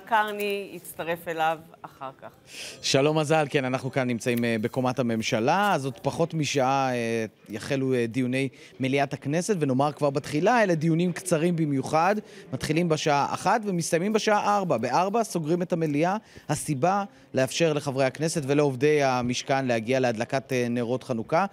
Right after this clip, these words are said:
Speaker 2: זה לא רגיל בדרך כלל, מה שיש על סדר היום מגיע ודנים עליו, אלא שהצעת החוק להתפזרות הכנסת, כפי שאת, אה, ציינת, נמצאת בסוף סדר היום. האם היא תגיע בסופו של דבר אכן להצבעה?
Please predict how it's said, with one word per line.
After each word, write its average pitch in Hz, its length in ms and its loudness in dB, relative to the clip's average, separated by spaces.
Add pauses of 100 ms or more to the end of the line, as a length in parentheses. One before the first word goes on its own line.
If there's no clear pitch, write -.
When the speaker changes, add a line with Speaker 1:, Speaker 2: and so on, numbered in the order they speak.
(240)
Speaker 2:
זה 120 140 0
לא 175 240 4
רגיל 156 220 -2
בדרך 143 480 0
כלל, 165 220 2
מה 156 180 0
שיש 156 260 -2
על 139 60 -2
סדר 143 320 0
היום 147 220 2 (380)
מגיע 143 420 2
ודנים 143 500 0
עליו, 131 280 2 (320)
אלא 127 120 0
שהצעת 143 440 0
החוק 170 240 -2
להתפזרות 147 440 -2
הכנסת, 165 580 0
כפי - 160 -8
שאת, 139 300 0
אה, 135 80 2
ציינת, 185 460 -2 (320)
נמצאת 131 280 0
בסוף 185 340 2
סדר 143 280 2
היום. 120 240 2 (320)
האם 196 340 2
היא 208 100 4
תגיע 175 340 2
בסופו 156 380 -2
של 160 140 -4
דבר 156 300 2 (280)
אכן 165 280 -2
להצבעה? 151 600 2